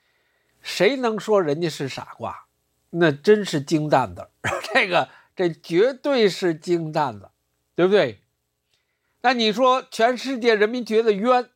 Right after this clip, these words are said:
你活该，哎，你活该呀，这个，这个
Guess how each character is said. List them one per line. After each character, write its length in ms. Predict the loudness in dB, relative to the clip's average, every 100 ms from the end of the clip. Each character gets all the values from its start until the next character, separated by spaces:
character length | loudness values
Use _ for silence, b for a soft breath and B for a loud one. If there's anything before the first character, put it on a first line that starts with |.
| _ -12
你 120 | -8
活 220 | 0 2
该， 340 | 4 2 0 -10 _ _ _ _ _ 0
哎， 160 | 0 0 -8
你 180 | -4 -4
活 300 | 0 0 2
该 220 | 2 2
呀， 180 | 0 -2 -10
这 140 | -10
个， 160 | -10 -20 _
这 140 | 0 2
个 200 | 2